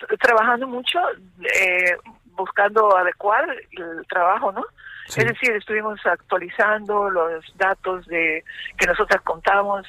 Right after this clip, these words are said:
Speaker 1: eh, en el colectivo, de los casos que llevamos, es, trabajando desde el gabinete
Speaker 2: Sí.
Speaker 1: y, y preparándonos para la búsqueda. Ya de, de, ya de hecho regresamos ya a la búsqueda en campo, en Alvarado,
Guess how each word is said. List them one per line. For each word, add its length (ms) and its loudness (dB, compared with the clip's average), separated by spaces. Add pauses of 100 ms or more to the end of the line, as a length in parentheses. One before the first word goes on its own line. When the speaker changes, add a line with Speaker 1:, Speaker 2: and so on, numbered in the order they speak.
(100)
Speaker 1:
eh, 260 -4
en 360 -8
el 40 -12 (140)
colectivo, 680 -2 (400)
de 180 4
los 280 2
casos 320 0
que 100 -6
llevamos, 800 0
es, 300 -8
trabajando 580 4
desde 160 -2
el 60 -2
gabinete 640 -4 (300)
Speaker 2:
Sí. 220 -20
Speaker 1:
y, 340 -2 (120)
y 80 -8
preparándonos 640 0
para 180 0
la 120 0
búsqueda. 480 -2
Ya 120 4
de, 240 0
de, 200 -2
ya 160 0
de 160 -4
hecho 200 -8
regresamos 600 -6
ya 80 4
a 40 2
la 80 2
búsqueda 380 -2
en 80 -8
campo, 520 0
en 140 -4
Alvarado, 560 2